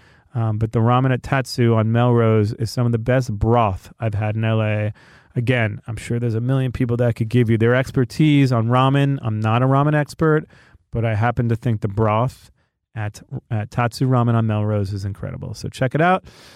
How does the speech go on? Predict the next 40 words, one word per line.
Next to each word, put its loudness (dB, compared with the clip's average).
We're 2
jumping 2
all 4
over 4
the 0
place 2
here, -2
right? 2
'Cause, 0
I 2
mean, 2
we're 2
not 2
going 4
into 0
dessert 2
yet, 0
and -4
we -2
still -2
wanna 2
stick -2
with 0
what 0
I 2
consider -2
to -2
be 0
the 0
savory 0
item. -4
So, 0
um, 2
if -4
you 4
guys 2
are 0
into 0
being -2
vegan, -2